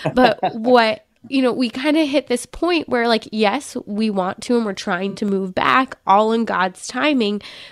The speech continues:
Speaker 1: But at the same time, you can completely, or we have completely at times, I think, prevented ourselves from seeing the abundance of gifts God's given us here.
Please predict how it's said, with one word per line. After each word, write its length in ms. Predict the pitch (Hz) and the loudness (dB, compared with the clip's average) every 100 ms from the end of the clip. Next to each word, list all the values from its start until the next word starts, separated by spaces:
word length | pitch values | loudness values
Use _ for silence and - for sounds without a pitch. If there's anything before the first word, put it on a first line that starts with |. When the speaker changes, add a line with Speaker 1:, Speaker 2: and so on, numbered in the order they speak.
| - | 2
Speaker 1:
But 120 | 240 | 2
at 100 | 226 | 2
the 80 | 247 | -2
same 280 | - 233 226 | 0 0 0
time, 320 | 233 262 240 | -2 0 0
you 140 | 214 220 | 0 -2
can 220 | - 240 | -2 -6
completely, 880 | - 226 - - 240 269 294 196 175 | -4 -8 -10 -2 2 2 2 -2 0
or 100 | 190 | 2
we 300 | 208 302 349 | 4 4 4
have 240 | 220 185 | 0 -2
completely 420 | 226 190 214 202 | -6 -4 -4 -4
at 80 | 190 | -6
times, 260 | - 208 208 | -6 -6 -2
I 80 | 202 | 0
think, 200 | 214 202 - - - | -2 -6 -14 -20 -20
prevented 440 | - 247 202 208 226 | 2 4 4 2 2
ourselves 520 | 220 214 196 196 202 | 2 0 0 0 -4
from 320 | - 202 196 - | -4 -2 -2 -6
seeing 600 | - - - 208 202 214 214 _ | -16 -8 -2 0 0 0 -2 _
the 480 | 196 185 196 190 180 - | -12 -6 -2 -2 -4 -2
abundance 680 | 202 180 196 190 208 240 254 | -4 0 0 2 2 0 0
of 140 | 233 | -2
gifts 300 | 180 - - | -2 -6 -8
God's 320 | - 180 180 | -6 -4 -4
given 300 | - 196 226 | -4 0 2
us 220 | 220 196 - | 2 -2 -4
here. 260 | 190 190 | -2 -2